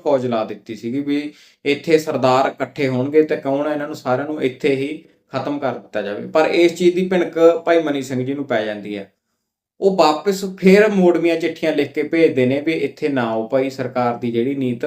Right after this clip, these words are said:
ਵਿਗੜ ਗਈ।" ਤਾਂ ਉਸ ਸਮੇਂ ਸੰਗਤ ਕੋਈ ਵੀ ਨਹੀਂ ਆਈ ਉੱਥੇ, ਬਹੁਤ ਘੱਟ ਆਏ। ਜਿਹੜੇ ਵੀ ਆਏ ਉਹਨਾਂ ਨੂੰ ਸ਼ਹੀਦ ਕਰ ਦਿੱਤਾ ਗਿਆ ਸੀਗਾ।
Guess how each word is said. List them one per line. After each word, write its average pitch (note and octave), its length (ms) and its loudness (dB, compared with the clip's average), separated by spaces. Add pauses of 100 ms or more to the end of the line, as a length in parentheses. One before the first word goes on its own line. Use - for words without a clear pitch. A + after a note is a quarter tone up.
(480)
ਵਿਗੜ C3 220 0
ਗਈ।" G#2 260 -4
ਤਾਂ - 220 -2
ਉਸ E3 180 4
ਸਮੇਂ F3 200 -4
ਸੰਗਤ D#3+ 360 -6
ਕੋਈ D#3+ 240 2
ਵੀ F3+ 140 0
ਨਹੀਂ C#3+ 140 -2
ਆਈ A2+ 160 -4
ਉੱਥੇ, A2 240 -8
ਬਹੁਤ C3+ 420 0
ਘੱਟ D3 200 -2
ਆਏ। G2+ 180 -2 (480)
ਜਿਹੜੇ D3+ 280 4
ਵੀ F3 140 4
ਆਏ E3 160 6
ਉਹਨਾਂ D#3 260 0
ਨੂੰ E3 360 -8
ਸ਼ਹੀਦ D3+ 420 -4
ਕਰ B2 160 0
ਦਿੱਤਾ G2+ 320 -10
ਗਿਆ F#2+ 160 -10
ਸੀਗਾ। G2 380 -18